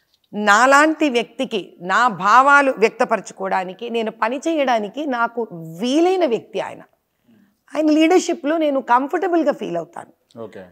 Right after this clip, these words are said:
Speaker 1: అది నా ఇన్స్పిరేషన్. ఇప్పుడు ఏ పార్టీ చేరాలి అని నన్ను కన-, నన్ను నేను ప్రశ్నిస్తే,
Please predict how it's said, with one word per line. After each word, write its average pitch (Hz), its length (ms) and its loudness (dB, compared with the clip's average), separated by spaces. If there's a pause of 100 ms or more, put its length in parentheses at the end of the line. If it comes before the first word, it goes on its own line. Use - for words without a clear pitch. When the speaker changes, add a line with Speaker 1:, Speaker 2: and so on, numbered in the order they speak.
Speaker 1:
అది 302 160 0
నా 339 80 2
ఇన్స్పిరేషన్. 302 840 -4 (280)
ఇప్పుడు 180 180 -6
ఏ 240 100 8
పార్టీ 262 480 0 (100)
చేరాలి 214 540 0
అని 190 240 -6
నన్ను 170 200 -8
కన-, 170 300 -12 (140)
నన్ను 202 140 -6
నేను 202 200 -6
ప్రశ్నిస్తే, - 720 -12